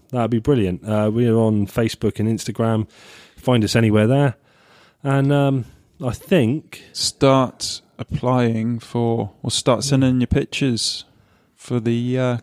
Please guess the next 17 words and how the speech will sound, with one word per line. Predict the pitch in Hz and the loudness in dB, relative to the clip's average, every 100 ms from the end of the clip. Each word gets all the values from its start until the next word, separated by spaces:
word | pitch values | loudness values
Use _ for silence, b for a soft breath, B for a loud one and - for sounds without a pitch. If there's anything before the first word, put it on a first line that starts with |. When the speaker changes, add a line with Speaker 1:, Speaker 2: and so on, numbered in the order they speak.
| - | -10
Speaker 2:
competition. | - 135 - 117 | -10 -10 -4 -2
Speaker 1:
Not | 110 110 101 85 | 0 0 -2 -2
yet. | 120 101 - | -4 -4 0
Speaker 2:
Not | 131 | 2
Speaker 1:
Send | 156 | 4
Speaker 2:
yet? | 113 | 4
Speaker 1:
them | 113 | 2
in | |
and | 113 | 2
Speaker 2:
No. | 117 | 2
Speaker 1:
start | - 123 | 2 0
in | 117 | 2
January | 120 104 90 82 | 2 2 0 0
when | 90 | -2
the | 90 | -2
competition | - 95 - 101 85 | -2 -4 -2 -4 -4
starts. | - 85 82 - - | -8 -8 -10 -12 -20